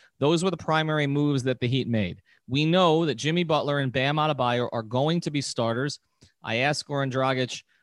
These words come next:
on the call, the Zoom call he had, if he cared about whether he started, came off the bench. And he basically said it didn't matter to him, whatever coach wants him to do. So let's go through it. In your view, I'll start with you, Greg. Who should be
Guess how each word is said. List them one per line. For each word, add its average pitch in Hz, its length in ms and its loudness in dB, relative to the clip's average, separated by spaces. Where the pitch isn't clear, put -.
on 117 160 -2
the 113 60 -4
call, 147 380 0
the 135 80 -4
Zoom 139 200 -2
call 143 220 -2
he 131 100 0
had, 131 240 0
if 123 80 -6
he 113 80 -10
cared 131 380 -2
about 123 200 0
whether 120 200 -2
he 120 80 -4
started, 123 460 -2
came 127 240 -2
off 123 140 -2
the 113 80 -10
bench. 131 380 -2
And 110 160 -4
he 131 120 -2
basically 123 420 -2
said 117 320 0
it 110 120 -4
didn't 131 160 -2
matter 135 280 0
to 135 80 -2
him, 131 220 0
whatever 123 260 -2
coach 127 340 -4
wants 120 260 -2
him 117 100 -4
to - 100 -14
do. 117 380 0
So - 140 -4
let's 147 280 0
go 170 160 2
through 120 300 0
it. 87 120 -8
In 135 180 2
your 175 300 4
view, 180 280 2
I'll 147 80 2
start 165 300 -2
with 156 120 -2
you, 156 140 2
Greg. 110 380 -4
Who 220 320 2
should 240 400 0
be 123 380 0